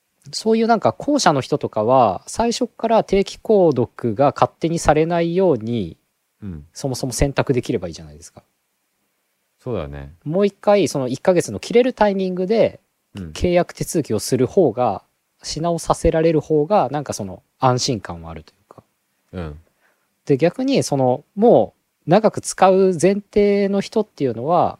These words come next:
Speaker 1: あ、その無料トライアルをした段階で、
Speaker 2: うん。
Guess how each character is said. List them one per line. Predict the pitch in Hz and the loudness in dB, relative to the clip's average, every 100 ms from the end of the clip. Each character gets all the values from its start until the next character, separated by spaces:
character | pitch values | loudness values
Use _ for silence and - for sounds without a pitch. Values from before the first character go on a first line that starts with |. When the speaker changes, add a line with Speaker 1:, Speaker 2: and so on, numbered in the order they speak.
| _ | _
Speaker 1:
あ、 | - | -8
そ | 117 123 | -4 -4
の | 117 | -2
無 | 131 | 2
料 | 156 | 2
ト | 151 165 | 4 4
ラ | 151 | 4
イ | 117 | 4
ア | |
ル | 95 | 0
を | 95 | -4
し | - | -6
た | 113 | -6
段 | 113 113 | -6 -6
階 | 120 113 120 _ - | -8 -6 -8 _ 0
で、 | 180 107 | 2 2
Speaker 2:
う | |
ん。 | - | -2